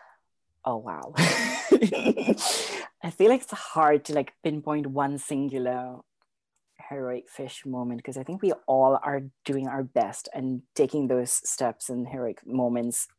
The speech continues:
on a day-to-day, even in the simplest of ways. Even, like, just getting up in these difficult times dur-, in the morning is already such a big feat sometimes. Um, but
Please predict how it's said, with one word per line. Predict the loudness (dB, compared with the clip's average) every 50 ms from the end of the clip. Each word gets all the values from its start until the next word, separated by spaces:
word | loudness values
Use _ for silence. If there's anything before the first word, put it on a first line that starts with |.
| _ _ 2
on | 2 4 4 2
a | 2
day-to-day, | 4 4 4 4 2 0 -2 -2 -4 -6 -8 -14 -18 -20 -20 -20 -20 -20 -20 _ _ 2
even | 4 4 6 6
in | 6 4
the | 4
simplest | 2 2 0 2 2 0 0 -2 -4 -4 -4 -4 -6 -8 -8 -12 _ _ -2
of | -2 0 0
ways. | 0 2 2 2 2 2 0 -2 -4 -6
Even, | -4 -4 -2 -2 0
like, | 0 -2 -2 -4 _ -20 -8 -4
just | -2 -2 -2 -2 -4 0
getting | 2 4 4 6 4 2 2
up | 0 -2 -2 0
in | 0 0 0
these | 0 -2 -2 -4 -4 -6 -6 -8 -4 0
difficult | 2 2 2 2 2 2 2 2 2
times | 0 0 2 2 0 0 -2 -4 -4
dur-, | -2 0 2
in | 2 4
the | 4 4
morning | 4 4 4 4 4 2 2 2
is | 4 4 4 6
already | 6 6 6 6 6 6 4 2 0 -2 -4
such | -2 2 2 2 2 0
a | 0
big | 0 -2 -2 -4
feat | -2 0 2 2 2 0 -2
sometimes. | 0 0 0 0 2 2 2 2 2 0 -2 -4 -6 -6 -10 -16 -16 -16 -16 -16 -18 -20 -8 _ 2
Um, | 6 8 8 8 6 4 0 -4 -6 -8 _ _ _
but | 0 2 2 2 0 -2 -4